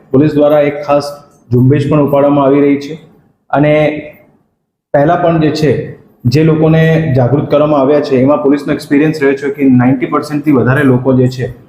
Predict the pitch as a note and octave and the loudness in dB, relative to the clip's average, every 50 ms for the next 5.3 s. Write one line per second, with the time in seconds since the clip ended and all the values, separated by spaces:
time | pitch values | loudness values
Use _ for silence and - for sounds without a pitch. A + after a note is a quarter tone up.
0 | _ _ _ - B2 B2+ C3 B2 A#2+ A2 G#2+ B2+ C#3+ C#3+ - - D3+ D3 C3+ C#3 | _ _ _ -2 0 2 2 2 2 0 0 0 -2 -2 -2 -2 -2 0 0 0
1 | C#3+ D3+ D3+ C#3+ C#3+ C#3 C3+ B2 B2 B2+ C3+ C#3 C#3 C3+ B2+ B2 B2+ - B2+ B2+ | 0 0 2 2 0 0 0 0 0 2 2 2 0 0 -2 -2 -2 -2 0 0
2 | C3 C3+ C3 B2+ A#2+ A#2+ B2+ B2+ B2+ - B2+ A#2+ A2 G#2 G#2 G2+ G2 - - - | 0 2 2 0 2 2 0 0 0 0 0 0 0 0 -2 -4 -4 -6 -12 -20
3 | - - - _ _ _ _ _ _ _ A2+ A#2+ B2+ D#3 E3 E3 F3+ F3 F3 E3+ | -20 -20 -20 _ _ _ _ _ _ _ -2 0 0 0 2 0 0 2 2 2
4 | E3+ E3+ E3+ E3 E3 D#3+ D3 C#3 C#3 D3 D#3+ D#3 D#3+ D#3+ D#3 - - B2+ A#2 A#2+ | 0 0 0 0 0 0 0 0 0 0 -2 0 0 0 -2 -2 -2 -2 0 0
5 | C#3 D3 C#3+ C#3 D3 D#3 | 0 0 0 0 0 -2